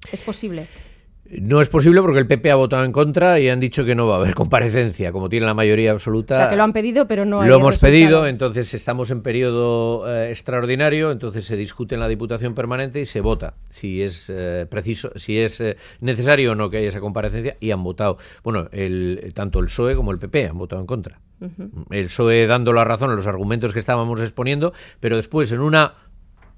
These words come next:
Speaker 2: para mí incomprensible, solidaridad en la lucha contra el terrorismo,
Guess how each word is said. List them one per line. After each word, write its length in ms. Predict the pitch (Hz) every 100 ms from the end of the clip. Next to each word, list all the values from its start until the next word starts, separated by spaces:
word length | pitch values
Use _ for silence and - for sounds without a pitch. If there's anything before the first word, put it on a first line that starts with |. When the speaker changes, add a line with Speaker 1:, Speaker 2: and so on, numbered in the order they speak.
| _
Speaker 2:
para 180 | - 95
mí 140 | 127
incomprensible, 920 | 131 131 120 104 127 127 156 98 78 - - - _
solidaridad 1000 | - - 123 123 123 127 117 143 175 139
en 120 | 156
la 100 | 156
lucha 320 | 160 165 147
contra 240 | 147 143 147
el 80 |
terrorismo, 720 | 131 139 156 185 120 95 85